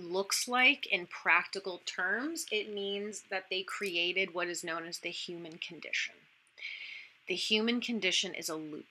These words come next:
It's a loop of insanity that humanity stays in because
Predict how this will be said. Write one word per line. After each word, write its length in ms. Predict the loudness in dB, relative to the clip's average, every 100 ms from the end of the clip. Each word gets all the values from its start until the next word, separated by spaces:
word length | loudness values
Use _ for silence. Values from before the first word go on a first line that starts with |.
| -18 -18 _ _ _
It's 180 | -10 -6
a 60 | -4
loop 400 | -4 -6 -4 -4
of 140 | -4
insanity 800 | -2 0 4 4 2 -2 -12 -18 _ _ _ -14 -14 -16 _ 2
that 200 | 4 4
humanity 720 | 0 -4 2 2 2 -4 -2
stays 600 | 0 6 8 10 8 6
in 500 | 2 0 -2 -4 -6 -6
because 520 | -6 -4 -2 -2 -2